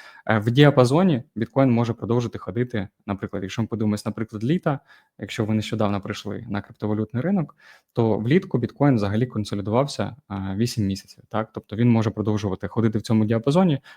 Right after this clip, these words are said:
поки останній, скажімо так, інвестор не продасть свої, е, не, скажімо так, не скучить, йому не ста-, не стане, е, скучно на криптовалютному ринку, він не продасть свої монетки десь тут на максимальному страху, після чого вже ринок виросте. Так само може продовжитись,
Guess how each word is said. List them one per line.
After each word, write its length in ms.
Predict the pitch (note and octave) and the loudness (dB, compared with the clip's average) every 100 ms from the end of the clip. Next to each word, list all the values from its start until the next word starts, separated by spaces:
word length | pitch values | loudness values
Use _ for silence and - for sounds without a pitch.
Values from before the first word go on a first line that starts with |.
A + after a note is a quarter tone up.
| _ | _
поки 300 | A#2+ - G#2 - | -4 0 -2 -4
останній, 580 | - - B2 A#2 G#2+ G2+ _ | -10 0 4 4 4 0 _
скажімо 400 | - A#2+ A2+ A2+ | 0 4 6 4
так, 420 | A#2 A2 - - | 4 0 -4 0
інвестор 500 | - A#2+ D3+ D3 C3+ | 6 8 8 8 6
не 100 | A#2+ | 6
продасть 400 | A2+ A2+ A#2+ A#2+ | 6 6 6 6
свої, 400 | - A#2 A2 A2+ | 0 0 2 2
е, 100 | A2+ G2 - - G2+ G2+ G2 G2 | 2 -2 -8 -8 -4 -2 -4 -4
не, 320 | A#2+ A#2 G#2+ | 0 2 0
скажімо 340 | - G#2 G#2 | -2 -2 -2
так, 160 | G2 - | -2 0
не 100 | A2 | 0
скучить, 500 | - F3+ - C#3 - | 2 2 4 0 0
йому 240 | G#2+ A2 | 2 2
не 60 | G#2+ | 0
ста-, 200 | G#2+ - | -2 -4
не 140 | A2+ | -4
стане, 400 | G#2+ A#2 G#2+ G2 G2 _ _ - | -4 -2 -2 -2 -6 _ _ -10
е, 80 | G#2 | -8
скучно 380 | - C3+ B2+ G#2+ | -2 -2 0 -2
на 80 | G2+ | -4
криптовалютному 600 | A2+ - A2+ A2+ A#2+ D#3 | -4 -2 -2 -2 -2 0
ринку, 240 | F3+ A2+ | -2 0
він 80 | A2 | -2
не 60 | |
продасть 360 | A2 A2 G#2+ - | 0 -2 -2 -4
свої 300 | - G#2 G2+ | -6 -4 -4
монетки 400 | G#2+ E3 F3+ B2+ | -2 -2 -2 -4
десь 180 | A#2+ A#2+ | -4 -4
тут 280 | C3 B2+ A2+ | -8 -8 -4
на 100 | A2 | -2
максимальному 600 | A2 A2 A2+ A2 G#2+ G#2+ | -2 -2 -4 -2 -2 -4
страху, 420 | - G#2 G2+ A2 - - - | -4 -8 -8 -14 -20 -20 -10
після 200 | C3+ A#2+ | -6 0
чого 260 | B2 A#2+ | 2 2
вже 160 | G#2+ A2 | 2 0
ринок 300 | A2 A2 A2 | 0 0 -4
виросте. 300 | G2 G2 - | -8 -10 -6
Так 140 | C3+ - | -4 2
само 180 | E3+ | 4
може 220 | B2+ A#2+ A2+ | 6 4 2
продовжитись, 640 | A#2+ A#2+ A2 - A#2+ | 0 0 -2 -8 -14